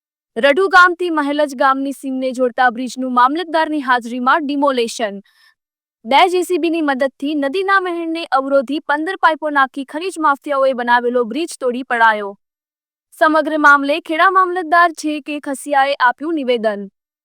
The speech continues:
અગાઉ રઢુ સરપંચે તાલુકા સ્વાગત કાર્યક્રમમાં રજૂઆત કરતા એસ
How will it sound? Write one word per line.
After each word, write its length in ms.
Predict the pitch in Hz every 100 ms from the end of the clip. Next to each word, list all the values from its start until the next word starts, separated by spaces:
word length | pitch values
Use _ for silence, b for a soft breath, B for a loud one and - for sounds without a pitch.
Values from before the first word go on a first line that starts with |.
| _ _
અગાઉ 340 | 269 320 359
રઢુ 240 | 392 381 381
સરપંચે 500 | 359 349 349 330 349
તાલુકા 460 | 330 302 302 302
સ્વાગત 420 | 294 294 269 277 262 -
કાર્યક્રમમાં 720 | 269 277 277 269 262 262 254
રજૂઆત 360 | 240 277 320 359
કરતા 420 | - 285 302 285
એસ 60 | 254